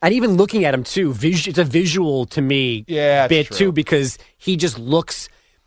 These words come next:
Speaker 1: uh, what's the, like, innocent almost. Like, he, there's not a, there's, I don't think he could be visibly angry. So when he's
Speaker 2: Yeah.
Speaker 1: telling it to you, too, he
Speaker 2: Yeah.
Speaker 1: also looks soothing
Speaker 2: <laughs>
Speaker 1: on top of sounding soothing.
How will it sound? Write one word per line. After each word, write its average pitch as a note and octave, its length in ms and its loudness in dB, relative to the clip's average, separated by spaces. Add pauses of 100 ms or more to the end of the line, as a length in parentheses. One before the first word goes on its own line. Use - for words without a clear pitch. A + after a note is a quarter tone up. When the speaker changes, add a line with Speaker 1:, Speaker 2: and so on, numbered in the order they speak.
(520)
Speaker 1:
uh, E3+ 400 -2
what's G3 160 -8
the, G#3+ 160 -6
like, F#3 300 -4
innocent G3 500 0
almost. A2+ 380 0
Like, C3+ 140 0
he, E3+ 120 -4
there's D#3 280 -2
not G3 160 2
a, F3 120 -2 (100)
there's, F3+ 220 -2 (100)
I E3+ 60 -2
don't A3+ 180 0
think A#3+ 180 0
he G3 100 -8
could D#3 280 -4
be F3 460 -2 (220)
visibly D3+ 840 0
angry. C3+ 460 2
So C#3 120 -2
when D#3+ 100 2
he's D3+ 120 2
Speaker 2:
Yeah. C#3+ 180 0
Speaker 1:
telling A3+ 300 2
it F3+ 120 2
to - 120 -4
you, D#3 100 2
too, D#3 320 0 (180)
he F3 180 0
Speaker 2:
Yeah. F3 100 4
Speaker 1:
also F#3+ 240 2
looks C#3+ 560 0
soothing A#2+ 640 0 (120)
Speaker 2:
<laughs> - 120 -6
Speaker 1:
on D3+ 140 4
top E3+ 200 4
of C3+ 100 -4
sounding E3+ 580 2
soothing. G2 480 -8